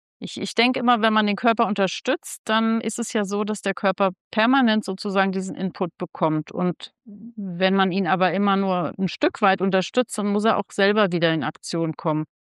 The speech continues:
Und so ist es ja auch mit den, mit der hormonellen Therapie, ja,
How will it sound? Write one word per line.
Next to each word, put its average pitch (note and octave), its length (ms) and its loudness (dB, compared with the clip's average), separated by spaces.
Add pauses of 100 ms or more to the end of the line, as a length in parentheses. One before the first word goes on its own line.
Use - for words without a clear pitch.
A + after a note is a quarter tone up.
(380)
Und F#3+ 160 -2
so G3+ 160 4
ist A3 100 2
es G#3 140 -4
ja G3+ 160 4
auch F#3+ 60 4
mit F#3+ 200 -2
den, F3+ 500 -2
mit F3+ 120 -6
der E3 140 0
hormonellen E3+ 720 0 (100)
Therapie, C#3+ 680 -2 (140)
ja, D#3+ 280 -2